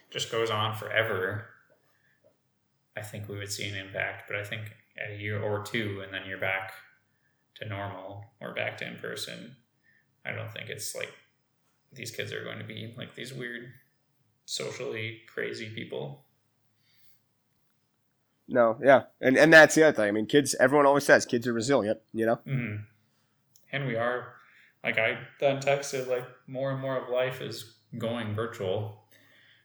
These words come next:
Speaker 1: Like, more and more of their interactions are going to be, like, completely removed from other people face to face, at least if Facebook gets their way.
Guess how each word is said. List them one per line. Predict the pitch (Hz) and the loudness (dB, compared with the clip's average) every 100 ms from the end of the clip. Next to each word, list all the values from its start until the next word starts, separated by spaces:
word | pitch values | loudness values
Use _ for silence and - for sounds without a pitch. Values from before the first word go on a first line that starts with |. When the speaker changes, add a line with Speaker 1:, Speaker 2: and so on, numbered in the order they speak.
| _ - | _ -16
Speaker 1:
Like, | 101 98 | -14 -6
more | 107 113 | -4 -2
and | 107 | -2
more | 107 107 104 107 | -2 -2 -2 -6
of | - - - _ - | -10 -18 -20 _ -8
their | 120 104 | -4 -2
interactions | 107 104 104 110 - - | -2 -2 -2 -4 -8 -10
are | 110 | -8
going | 113 104 | -6 -6
to | 104 | -6
be, | 107 104 107 - - _ _ _ _ _ _ _ _ _ - | -8 -8 -10 -14 -20 _ _ _ _ _ _ _ _ _ -18
like, | 113 | -16
completely | - 110 127 117 104 | -14 -12 -8 -6 -6
removed | 98 101 101 92 98 | -8 -8 -8 -10 -12
from | - 98 101 104 _ - | -14 -12 -12 -14 _ -12
other | 107 101 | -8 -6
people | 101 104 104 | -6 -8 -8
face | 104 107 104 | -4 -4 -4
to | - | -4
face, | 117 - - - | -4 -4 -6 -8
at | - | -8
least | - - - | -8 -10 -10
if | - - _ _ - | -10 -12 _ _ -8
Facebook | 64 - 62 57 | -8 -8 -12 -10
gets | 55 - | -12 -8
their | 58 | -8
way. | 57 57 | -6 -6